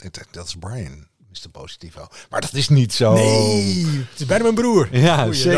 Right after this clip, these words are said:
Speaker 1: zeker.
Speaker 2: Erik.
Speaker 1: Dag. En we gaan het even nog he-, hebben als laatste over Pernilla.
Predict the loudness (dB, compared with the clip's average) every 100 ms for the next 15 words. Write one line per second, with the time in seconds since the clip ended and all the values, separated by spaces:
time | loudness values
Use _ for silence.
0 | 2 0 0 -6 -14 -20 -20 _ -20 -20
1 | -20 -20 -16 -4 0 2 0 -2 -12 _
2 | -8 -4 -2 0 -2 -2 -4 -4 -4 -6
3 | -6 -6 -6 -8 -10 -8 -4 -2 -2 -4
4 | -6 -6 -6 -4 0 2 2 0